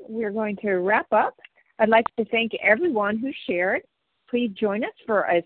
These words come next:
second unrecorded hour of study immediately following the closing. The share I D, share I D for today, Tuesday,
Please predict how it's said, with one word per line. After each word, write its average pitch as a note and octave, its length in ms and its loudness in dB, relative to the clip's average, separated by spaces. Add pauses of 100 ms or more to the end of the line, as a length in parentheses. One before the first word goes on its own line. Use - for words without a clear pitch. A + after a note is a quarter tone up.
second A#3 320 -4 (180)
unrecorded F#3+ 720 -2
hour E3+ 360 4
of E3+ 220 -6
study E3+ 460 -4
immediately F3+ 520 -2 (100)
following E3 400 0
the A3 80 -6
closing. F#3 480 -4 (520)
The G3+ 80 -4
share G#3+ 280 6
I C4 140 6
D, A3+ 320 -2 (640)
share A#3 240 0
I B3 140 0
D G#3+ 440 -6
for G3 200 -2
today, G3+ 580 0
Tuesday, F3+ 640 -4